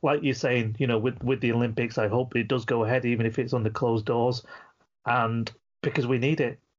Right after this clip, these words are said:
even if it's on the Watch <laughs> Hockey app. <laughs> But I don't, like you're saying, I don't think it's gonna be good because Euro Hockey have got their own Euro Hockey T V thing, so,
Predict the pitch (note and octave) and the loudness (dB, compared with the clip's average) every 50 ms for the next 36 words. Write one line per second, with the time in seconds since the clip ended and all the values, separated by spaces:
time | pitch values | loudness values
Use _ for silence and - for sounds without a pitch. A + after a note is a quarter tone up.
0 | _ _ _ - D3+ C3+ B2 C3 B2+ A#2+ - D3 - - - C#3+ C3+ C#3 C3 A#2 | _ _ _ -2 0 0 2 0 -2 0 0 -4 -4 -2 -2 -2 0 0 0 0
1 | G#2+ A#2 A#2 C3 D#3 - - - - E3+ D3+ - - - - - D#3+ C3+ C#3+ C#3+ | 0 0 0 0 0 -2 -2 -2 -2 -2 -2 0 0 -2 0 0 -2 0 0 0
2 | D3+ D3 - - - _ - - - _ _ - D3+ A#2 - - - D#3 D3 B2+ | -2 -2 -4 -12 -14 _ -18 -18 -18 _ _ 0 0 0 0 0 0 0 0 0
3 | - - E3+ D#3 - - _ _ - - - - - - - G3 D4 - - - | 0 -2 -2 -2 -2 -6 _ _ -12 -12 -10 -6 -4 -2 -2 -2 -4 -4 -6 -4
4 | - D5+ - - - - - - _ - F#3 D#3 D#3 D3+ F3+ D#3 - - - - | -2 -2 -4 -6 -8 -14 -16 -16 _ -2 0 2 2 2 0 -2 -2 -6 -10 -14
5 | _ _ F3 D#3 C#3+ D#3+ D#3+ D#3+ D#3+ D#3+ D#3+ - D#3 C#3+ C3 B2+ A#2+ C#3 D3+ C#3 | _ _ -2 0 0 0 2 2 0 0 0 0 2 2 4 2 2 2 2 0
6 | C#3 - C#3+ B2 - C3+ A#2+ A2+ - C#3+ B2 B2 A#2+ B2+ A#2 B2 A#2+ A#2+ C3+ B2+ | 0 -2 -4 -2 0 -2 -2 0 -2 0 0 0 2 2 2 2 2 0 -2 -2
7 | B2 - - - - _ _ _ - C#3+ B2+ B2+ - C#3+ B2+ A2+ G#2 G#2+ B2 C3 | -4 -8 -18 -20 -20 _ _ _ -4 -4 -4 0 0 0 0 0 0 0 0 2
8 | B2 B2 A#2 B2 A#2+ - B2+ A#2+ A2 - - - B2 B2 B2 B2 A#2+ A2+ A2 A2+ | 2 2 0 0 0 2 0 0 2 0 0 0 2 2 2 2 2 0 2 2
9 | A#2 A2+ A2 A2+ A2+ - C#3 A#2 A2+ - A#2+ A2+ A2 C3 C3 A#2 - A#2 G#2 A2 | 2 2 2 2 0 0 -2 -2 0 0 0 0 2 0 -2 0 -2 0 0 0
10 | A#2 - - B2+ A#2+ B2 A#2 | -2 -2 0 0 0 2 0